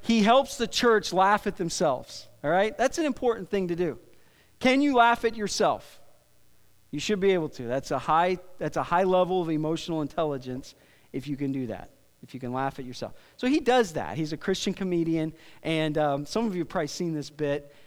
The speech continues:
just two minutes and something. This is hilarious about this very, very subject. You ready to roll?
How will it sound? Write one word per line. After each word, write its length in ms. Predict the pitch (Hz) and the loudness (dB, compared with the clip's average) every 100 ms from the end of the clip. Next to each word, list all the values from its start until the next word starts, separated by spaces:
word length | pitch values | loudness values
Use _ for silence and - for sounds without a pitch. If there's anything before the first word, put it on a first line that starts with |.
| - | -14
just 240 | - 170 | -10 -8
two 160 | - 208 | -4 -2
minutes 420 | 185 170 160 - | 0 0 -2 -4
and 100 | 156 | -8
something. 400 | - 147 143 139 - - - | -6 -6 -6 -10 -12 -14 -4
This 180 | 220 - | -4 -4
is 120 | 190 | -4
hilarious 600 | 190 180 170 143 113 107 | -2 0 0 0 -4 -6
about 260 | 151 151 156 | -4 -4 -4
this 160 | 151 | -8
very, 560 | 131 127 175 196 196 185 - - | -8 -4 -2 0 -2 -6 -14 -14
very 340 | 156 160 147 147 | -6 -4 -4 -8
subject. 380 | - - 117 - _ _ _ | -12 -10 -10 -12 _ _ _
You 80 | 143 | -6
ready 160 | 165 170 | -4 -4
to 60 | |
roll? 260 | 160 180 185 | -4 -6 -8